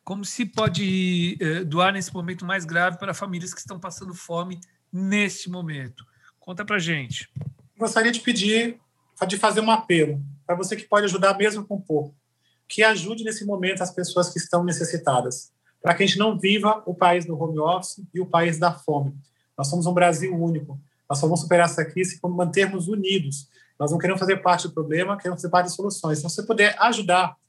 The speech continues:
Speaker 2: de maneira recorrente, inclusive, ainda que com pouco, entre no nosso site, g dez favelas ponto com ponto b r, e nos ajude.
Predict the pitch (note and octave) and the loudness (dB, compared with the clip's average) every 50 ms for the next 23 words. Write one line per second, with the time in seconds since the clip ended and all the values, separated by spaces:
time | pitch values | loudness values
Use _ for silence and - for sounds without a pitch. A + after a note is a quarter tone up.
0 | _ _ _ _ - E3 F3 F3+ F#3+ F#3 C#3 G#3+ A3 - B3+ A3+ F3 F#3+ G3+ G#3+ | _ _ _ _ -6 -4 -2 0 0 0 0 -2 -2 -2 -4 -4 -2 -2 -2 -2
1 | F#3 - F3 D3+ C#3+ D3 C#3 D3 E3+ F#3 F3+ D3 C#3 - - - - _ - D#3+ | -4 -6 -8 -10 -8 -8 -6 -4 -4 -4 -4 -6 -8 -12 -14 -18 -16 _ -6 -2
2 | G3 G3+ G3+ - - - - D#3 C#3+ C#3 F#3 G3 F#3+ F#3+ - C#3+ C#3 - _ _ | -2 -2 -2 -2 -6 -8 -8 -8 -4 0 2 2 2 0 -4 -10 -14 -16 _ _
3 | _ _ _ F3 G#3 A3+ A#3 A#3+ A3 G#3 G3+ G3 - E3+ - - D#3+ D#3+ E3+ F3 | _ _ _ -4 -4 -2 -2 0 0 2 0 0 -2 -6 -4 -2 0 2 2 0
4 | - D#3+ D3+ E3+ E3+ F3+ F3 - F3+ D#3+ D#3+ D#3+ E3 D#3+ - - E3 D#3 - - | 0 -2 -2 0 0 0 0 0 -2 0 0 0 0 -2 -4 -6 -8 -10 -8 -6
5 | - D#3 D3+ D3 C#3+ D3 C#3+ C#3+ C3+ C3+ C#3 D3 D3+ E3 - - - - _ _ | -4 -4 -2 -2 -2 -2 0 2 2 2 2 2 0 -2 -4 -8 -16 -20 _ _
6 | _ _ - E3+ F#3 G3+ F#3+ G#3+ G#3+ G3 D3+ D#3+ D#3 C#3+ C#3 C3 - - | _ _ -2 0 0 2 4 4 4 4 4 2 2 0 0 -2 -8 -12